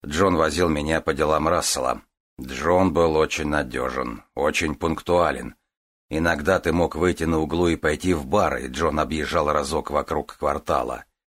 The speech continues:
Идёшь в туалет, а по дороге поцеловать кое-кого в баре. Возвращаешься, а Джон ждёт.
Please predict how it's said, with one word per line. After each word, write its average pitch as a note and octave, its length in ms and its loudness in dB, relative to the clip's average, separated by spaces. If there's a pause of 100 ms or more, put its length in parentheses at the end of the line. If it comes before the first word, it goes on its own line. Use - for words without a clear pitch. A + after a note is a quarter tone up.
(160)
Идёшь E2+ 380 0
в - 60 -6
туалет, F#2+ 480 2
а D2 40 0
по E2 140 -2
дороге D#2 540 2
поцеловать G2 680 0
кое-кого D2+ 540 0
в C#2+ 100 -10
баре. B1 460 -2
Возвращаешься, C#2+ 960 -2
а - 20 0
Джон C#2+ 320 -6
ждёт. C#2+ 460 -2